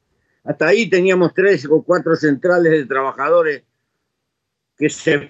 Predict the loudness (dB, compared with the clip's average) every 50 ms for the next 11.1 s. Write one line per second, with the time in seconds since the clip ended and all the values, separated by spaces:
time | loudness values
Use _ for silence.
0 | -12 -8 -6 -4 -4 -4 -4 -2 0 0 0 -2 -2 -4 -4 -4 -4 -4 -6 -6
1 | -4 -2 0 0 2 2 2 2 2 2 2 2 2 2 2 2 2 0 0 0
2 | 0 -2 -2 -2 -2 -4 -4 -2 0 0 0 2 0 -2 -4 -10 _ _ _ _
3 | _ _ _ _ _ _ _ _ _ _ _ _ _ _ _ _ _ _ _ _
4 | _ _ _ _ _ _ 0 2 4 4 4 4 2 0 -4 -8 _ _ _ _
5 | _ _ _ -2 0 2 2 2 2 2 2 2 4 4 4 2 2 2 0 0
6 | 2 2 0 0 -2 -2 -6 _ -2 0 2 2 2 2 2 2 2 2 2 2
7 | 2 2 2 2 2 2 2 2 2 2 0 -2 -4 -8 _ _ _ _ _ _
8 | _ _ _ _ _ _ _ _ _ _ _ _ _ _ _ _ _ _ 0 0
9 | 0 2 2 0 2 2 2 2 0 -2 -2 0 0 0 0 0 0 0 2 2
10 | 4 4 4 4 4 2 2 2 2 0 0 -2 0 2 4 4 4 4 2 0
11 | -2 -4